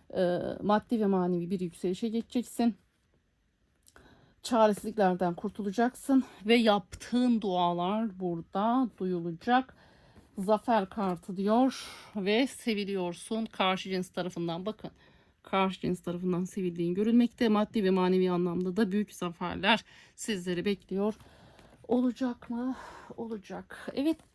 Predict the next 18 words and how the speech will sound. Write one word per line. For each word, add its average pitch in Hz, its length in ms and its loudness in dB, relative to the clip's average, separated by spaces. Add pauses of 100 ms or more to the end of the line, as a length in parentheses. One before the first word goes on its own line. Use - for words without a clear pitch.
(500)
tamamıyla 381 540 8
küs - 240 -2
olduğun 294 320 6
ve 294 80 2
kırgın 269 340 4
olduğun 254 320 6
partnerin 233 580 4
var 220 140 8
ise 190 320 -2
bununla 302 300 10
görüşme 233 540 0
var 180 180 2
mı? 160 120 -4
Kavuşma 208 560 0
var 170 180 0
mı? 185 200 -6
Durumlar 196 480 2
nelerdir? - 480 -4